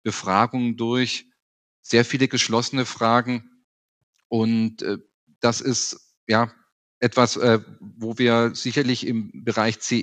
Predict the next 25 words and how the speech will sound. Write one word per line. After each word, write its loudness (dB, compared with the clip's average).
X, -6
auch -4
gerade 2
was 0
den -4
ganzen 0
Reifegrad, 2
äh, -2
anbetrifft, -4
ähm, -4
auch -4
schon -4
deutlich, -4
äh, 0
weiter 2
sind. -4
Was 2
auch 2
ganz 2
spannend 2
ist, 0
gerade 2
auch -4
bei 2
den -2